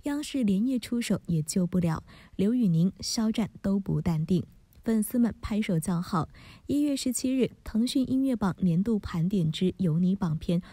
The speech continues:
正式上线。有你榜背靠T M E旗下四大音乐平台，用客观的用户数据来复盘整个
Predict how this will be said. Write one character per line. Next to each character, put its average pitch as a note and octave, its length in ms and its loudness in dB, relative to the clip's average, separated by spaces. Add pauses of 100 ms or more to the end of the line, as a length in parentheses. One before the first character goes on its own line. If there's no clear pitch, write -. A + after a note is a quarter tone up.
(140)
正 A3+ 240 0
式 F3 240 0
上 E3+ 260 0
线。 F3 280 0 (420)
有 A#3 200 0
你 C#4 120 0
榜 G#3 200 -2 (120)
背 B3+ 160 0
靠 A#3 240 -2
T - 280 0
M F#3+ 260 0
E F#3+ 240 4
旗 D#3+ 220 -2
下 F3+ 240 -2
四 - 200 -4
大 F#3+ 140 -2
音 F3 180 2
乐 E3 120 2
平 D#3 200 -2
台， D3+ 300 -2 (320)
用 C#4+ 180 0
客 C#4 220 -2
观 B3+ 240 0
的 A#3+ 100 0
用 A#3+ 220 0
户 A#3+ 160 -2
数 A#3+ 180 -2
据 G#3 220 2 (240)
来 A3 160 0
复 B3+ 220 -2
盘 G#3+ 280 -2
整 D#3 280 -2
个 G3+ 180 0